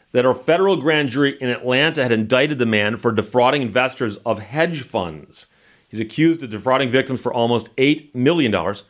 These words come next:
also indicted on charges of obstructing the U S Securities and Exchange Commission's investigation. And he was a former high school basketball coach. So a lot of people in the community knew him from that.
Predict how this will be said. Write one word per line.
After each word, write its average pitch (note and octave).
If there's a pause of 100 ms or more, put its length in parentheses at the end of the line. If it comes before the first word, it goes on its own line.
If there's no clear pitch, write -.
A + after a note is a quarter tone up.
(400)
also B2
indicted B2
on A2
charges B2+
of G#2+
obstructing C3
the B2+
U C3
S B2+
Securities C3+
and A2
Exchange C#3+
Commission's B2
investigation. A#2 (600)
And B2+
he C3+
was B2+
a A#2+
former F#3 (680)
high F#3+
school E3
basketball C#3
coach. -
So -
a A2+
lot C3
of C#3
people D#3
in B2
the -
community C3
knew C3
him B2
from G2
that. A#2